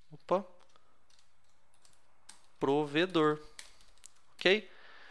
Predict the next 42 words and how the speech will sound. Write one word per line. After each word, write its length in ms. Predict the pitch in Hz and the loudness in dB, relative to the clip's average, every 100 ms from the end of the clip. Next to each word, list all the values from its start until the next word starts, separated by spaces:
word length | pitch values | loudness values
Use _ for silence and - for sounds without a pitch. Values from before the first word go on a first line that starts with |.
| - | -4
E 100 | 262 269 | 2 2
aqui 360 | - 262 277 - | 2 2 2 4
eu 80 | |
vou 120 | 190 220 | 4 4
ter 140 | 226 | 4
um 120 | 226 | 2
I 60 | 233 | -2
P 180 | - 208 | 2 2
externo, 640 | 247 - 180 185 165 120 - - | 2 8 10 10 8 0 -10 -6
né? 260 | 127 156 180 | -4 -4 -6
I 60 | 131 | -14
P 400 | - 139 147 - | -6 -4 -4 -8
externo 600 | 160 - - 135 139 156 | -6 -6 0 0 0 -4
que 160 | - 160 | -6 -2
eu 60 | |
não 140 | 151 165 | -2 -2
sei 300 | - 180 202 | -4 -2 -4
ainda, 320 | 190 151 120 | -4 -6 -10
que 100 | - | -10
eu 80 | 123 | -6
já 160 | 135 | -4
já 140 | 139 135 | 0 0
vou 120 | 143 | 0
descobrir, 500 | - - 170 135 127 - - - - | -8 -8 -6 -6 -8 -16 -20 -20 -16
ok? 500 | 117 - 175 202 - - - - - - - - - - - - - - - - | -16 -4 -2 -2 -8 -20 -20 -20 -20 -20 -20 -20 -20 -20 -20 -20 -18 -18 -18 -10
Aqui 180 | 180 - | -2 0
eu 60 | 208 | 2
tenho 160 | 208 | 2
um 40 | 214 | 0
I 60 | |
P 160 | 208 208 | 2 2
externo. 540 | 226 - 160 151 139 - - - - - - - | 2 6 8 8 2 -10 -20 -20 -20 -20 -20 2
E 100 | 254 | 6
aí, 240 | 220 269 | 8 6
quando, 580 | 277 - 247 320 277 131 | 2 0 2 2 0 -4
o 60 | - - - - | -6 -16 -20 -18
que 140 | - 240 | -10 -2
que 100 | 269 | 0
eu 60 | |
fiz 240 | 254 220 208 | 0 -2 0
no 100 | 202 | 4
nat? 440 | 175 139 - - | 8 8 6 -4